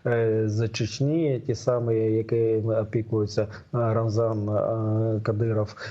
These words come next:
Є, відповідно, ре-, регулярні підрозділи російської армії, є ті самі, е, квазі, е,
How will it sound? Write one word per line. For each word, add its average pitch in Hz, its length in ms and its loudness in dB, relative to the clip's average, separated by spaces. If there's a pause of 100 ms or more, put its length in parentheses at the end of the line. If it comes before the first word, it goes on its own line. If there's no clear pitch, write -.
(160)
Є, 113 280 2
відповідно, 113 440 0
ре-, 117 380 2
регулярні 110 400 0
підрозділи 107 440 0
російської 110 460 -2
армії, 135 340 0
є 139 240 0
ті - 200 -6
самі, 117 400 -2 (300)
е, 117 220 0
квазі, 113 340 0 (220)
е, 123 40 0